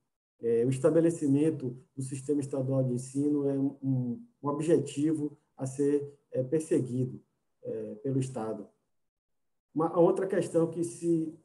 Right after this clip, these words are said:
se vê ainda, é, pelo, pelo Estado, observe, volto a falar que eu estou falando aqui da rede estadual,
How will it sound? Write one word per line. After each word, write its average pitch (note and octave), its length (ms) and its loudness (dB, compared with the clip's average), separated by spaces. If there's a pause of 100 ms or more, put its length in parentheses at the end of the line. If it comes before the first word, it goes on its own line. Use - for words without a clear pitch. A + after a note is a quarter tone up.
(120)
se - 260 -4
vê D3 420 4 (360)
ainda, F#3 680 4 (260)
é, D3 260 4
pelo, D3+ 640 0 (200)
pelo D3 200 0
Estado, C#3+ 460 2
observe, D3+ 580 4
volto D3 380 0
a E3+ 40 -2
falar D3+ 340 -2
que D#3 100 -6
eu D3+ 40 -2
estou - 160 -6
falando D3 320 -4
aqui C3+ 180 -4
da C#3 140 -2
rede C#3 420 2 (220)
estadual, C#3+ 800 0